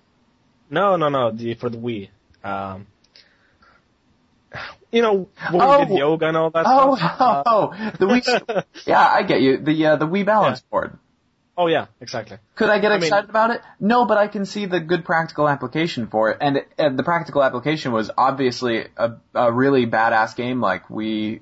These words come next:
Speaker 2: you know, Wii Fit, which was one of the highest selling games of all time, for Christ's sakes. Um,
Speaker 1: Yeah.
Speaker 2: you know, if it could,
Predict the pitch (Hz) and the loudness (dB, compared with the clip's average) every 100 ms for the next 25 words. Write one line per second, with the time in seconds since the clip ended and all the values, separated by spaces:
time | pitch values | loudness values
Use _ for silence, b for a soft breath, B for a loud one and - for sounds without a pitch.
0 | - 123 107 98 110 110 139 175 - _ | -4 -2 0 0 -2 -2 0 0 0 _
1 | 113 110 - - - 101 - 110 107 107 | -6 -6 -6 -14 -12 -10 -4 -2 0 0
2 | 117 113 - 113 113 110 110 113 104 98 | 0 0 0 0 0 0 0 0 0 0
3 | - 131 156 - - - - - - - | 0 0 0 -2 -8 -4 -4 -2 -4 -6
4 | - - B B B B B 127 123 117 | -8 -18 B B B B B 0 2 2
5 | 107 117 _ - 143 123 120 120 | 0 -8 _ -2 2 2 0 -6